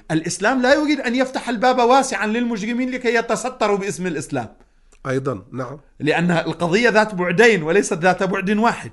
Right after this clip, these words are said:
Speaker 2: نعم.
Speaker 1: الإسلام فيما يرتبط بالجوانب القيمية الإسلامية، ها، الصلاة، الصوم، الحج، الزكاة، إلى آخره. طبعًا الحج المقصود إذا استطاع في أيام كفره،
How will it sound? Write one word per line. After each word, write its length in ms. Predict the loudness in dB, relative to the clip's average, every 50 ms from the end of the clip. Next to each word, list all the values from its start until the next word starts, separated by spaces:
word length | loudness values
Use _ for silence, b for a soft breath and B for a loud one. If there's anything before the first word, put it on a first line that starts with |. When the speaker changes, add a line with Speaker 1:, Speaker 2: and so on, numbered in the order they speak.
| -18 -16 -10
Speaker 2:
نعم. 200 | -10 -8 -6 -2 -2
Speaker 1:
الإسلام 520 | -2 -2 -2 -6 -6 -2 -2 -2 -2 -2
فيما 340 | -4 -6 -6 -4 -2 0 4
يرتبط 560 | 4 4 4 2 -2 -8 -10 -10 -10 -12 -14 -10
بالجوانب 800 | -6 -4 -2 -2 -2 0 0 0 0 0 -2 -2 -4 -2 -4 -4
القيمية 720 | -4 -4 -6 -2 2 4 4 4 4 0 0 0 0 0
الإسلامية، 800 | 0 -2 -6 -10 -10 -10 -10 -10 -10 -10 -12 -12 -14 -16 -18 -20 _ _ _ _ _ _ _ _ _ _ _ -12
ها، 240 | -8 -8 -6 -6 -6
الصلاة، 720 | -8 -8 -6 -4 0 2 2 4 4 2 0 -4 -12 _ _ _ _ -10
الصوم، 720 | -8 -8 -6 -4 -2 0 0 0 0 -2 -4 -8 -14 -20 _ _ _ -10
الحج، 640 | -10 -10 -8 -6 -4 -4 -4 -4 -6 -10 -12 -16 -20 -20 _ _ _ _ _ _ -10
الزكاة، 720 | -10 -6 -4 -4 -4 -2 -2 0 0 0 0 -2 -4 -6 -8 -2
إلى 200 | 0 2 2 2
آخره. 300 | 0 -2 -4 -6 -6 -6 -8 B B B B
طبعًا 260 | -6 -2 -2 0 -2 -2
الحج 400 | -4 0 0 0 0 0 -2 -4
المقصود 520 | -4 -4 -4 -6 -8 -8 -6 -6 -6 -4
إذا 160 | -2 -2 -2
استطاع 460 | -2 -2 -4 -4 -2 0 2 2 2
في 160 | 0 -2 -2 0
أيام 300 | 0 2 2 2 0 -2
كفره، 520 | -2 -4 -6 -6 -4 -6 -8 -8 -8 -12